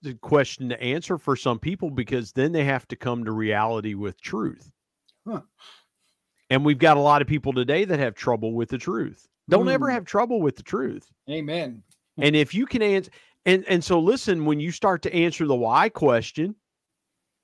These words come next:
Speaker 1: then you can start to go, "Okay, well, you know, you, you asked me why intentional encouragement, and I told you, because I still believe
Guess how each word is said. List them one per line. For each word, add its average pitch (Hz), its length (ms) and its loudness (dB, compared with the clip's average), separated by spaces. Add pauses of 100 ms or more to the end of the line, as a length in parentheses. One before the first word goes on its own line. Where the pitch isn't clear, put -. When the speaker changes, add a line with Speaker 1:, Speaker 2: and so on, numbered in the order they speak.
(560)
Speaker 1:
then 165 300 2
you 190 160 0
can 160 260 -6
start 156 380 0
to 147 100 -4
go, 120 300 2
"Okay, 147 380 0
well, 127 400 -2 (1200)
you 131 160 0
know, 117 160 -2 (320)
you, 170 280 -4
you 185 240 4
asked 175 340 2
me 151 160 0
why 131 760 0 (460)
intentional 127 640 -4
encouragement, 120 720 -8 (1160)
and 139 140 -2
I 147 80 -4
told 196 340 -4
you, 90 120 -12
because 101 500 -6 (580)
I 151 140 4
still 247 380 -4
believe 135 600 -2